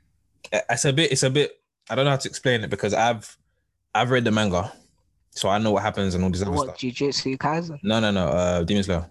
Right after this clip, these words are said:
Speaker 2: Demon Slayer. Yeah, I've, I've read the manga as well.
Speaker 1: What, to the end?
Speaker 2: Yeah.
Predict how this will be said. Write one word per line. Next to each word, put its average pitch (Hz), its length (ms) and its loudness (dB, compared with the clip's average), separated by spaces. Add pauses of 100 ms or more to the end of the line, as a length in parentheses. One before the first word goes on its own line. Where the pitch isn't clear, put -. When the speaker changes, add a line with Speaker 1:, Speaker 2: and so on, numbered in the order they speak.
(220)
Speaker 2:
Demon 143 240 -2
Slayer. 127 240 -6
Yeah, 127 340 0
I've, 135 300 -10
I've 139 180 -2
read 127 160 0
the 123 80 0
manga 127 300 -4
as 117 200 -4
well. 127 300 -6
Speaker 1:
What, 113 220 0 (180)
to - 80 0
the 117 60 2
end? 127 220 0 (680)
Speaker 2:
Yeah. 139 320 -4